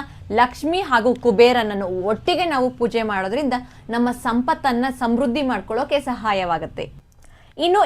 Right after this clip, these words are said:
ಇದಾದ ನಂತರ ತಪ್ಪದೆ ಮರೆಯದೆ ನೂರ ಎಂಟು ಬಾರಿ ಕುಬೇರ ಮಂತ್ರವನ್ನ ನಾವು ಪಠನೆ ಮಾಡ್ಲೇಬೇಕು. ತುಂಬಾನೇ ಸುಲಭವಾದಂತಹ ಎರಡು ಕುಬೇರ ಮಂತ್ರಗಳನ್ನ ನಾನು ಇಲ್ಲಿ ನಿಮ್ಗೆ ಹೇಳ್ಕೊಡ್ತೀನಿ.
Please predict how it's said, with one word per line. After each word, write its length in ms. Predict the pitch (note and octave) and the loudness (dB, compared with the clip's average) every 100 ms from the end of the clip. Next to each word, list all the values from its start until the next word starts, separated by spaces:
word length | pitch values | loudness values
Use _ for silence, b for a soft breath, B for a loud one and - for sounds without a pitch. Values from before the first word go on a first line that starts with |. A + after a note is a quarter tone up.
| B3+ | 4
ಇದಾದ 340 | A#3 G#3+ B3 C#4 | 4 6 6 4
ನಂತರ 400 | C4 B3 B3 B3 D#4 E4+ - - | 2 0 2 4 4 2 0 6
ತಪ್ಪದೆ 540 | A3 - - E4+ D4 D#4 | 6 6 6 6 8 6
ಮರೆಯದೆ 720 | B3 G#3+ G#3+ B3+ G4+ F#4+ F4+ | 4 0 2 4 4 2 0
ನೂರ 360 | C4 C4 D#4+ F#4 E4+ | 2 0 2 2 2
ಎಂಟು 180 | C4 B3+ | 0 0
ಬಾರಿ 260 | D#4+ D#4+ D4+ | 2 2 0
ಕುಬೇರ 440 | - A3 B3+ D#4 | -4 0 2 2
ಮಂತ್ರವನ್ನ 440 | E4 B3+ A#3+ G3+ B3+ | 0 0 0 2 2
ನಾವು 240 | B3 G3+ | 2 2
ಪಠನೆ 340 | C#4 G#3+ G3 A3+ | 2 0 0 -2
ಮಾಡ್ಲೇಬೇಕು. 760 | G#3+ F3 F3+ B3+ A#3 F3 - E3+ - - b b b - | 0 0 0 -2 0 -2 -4 -16 -16 -20 b b b -6
ತುಂಬಾನೇ 520 | E4 E4+ F#4+ G4 F#4 | -2 2 4 4 2
ಸುಲಭವಾದಂತಹ 960 | - D4 D4 F4 F4 D#4+ C#4 C4+ C#4 C#4+ E4 | 0 2 4 6 8 6 4 2 0 0 0
ಎರಡು 360 | A3+ A3+ C4+ F4+ | 2 2 2 -2
ಕುಬೇರ 320 | B3+ A#3+ B3 | 0 2 4
ಮಂತ್ರಗಳನ್ನ 520 | B3+ A#3 A3+ A3+ A3 C4 | 2 0 -2 -2 0 -2
ನಾನು 160 | C#4 | -2
ಇಲ್ಲಿ 160 | A3 G#3 | -2 -2
ನಿಮ್ಗೆ 240 | G#3 F#3+ | -2 -2
ಹೇಳ್ಕೊಡ್ತೀನಿ. 680 | G3 G#3 G3 G3+ E3+ F#3+ A3 | -2 0 -2 -2 -4 -4 -4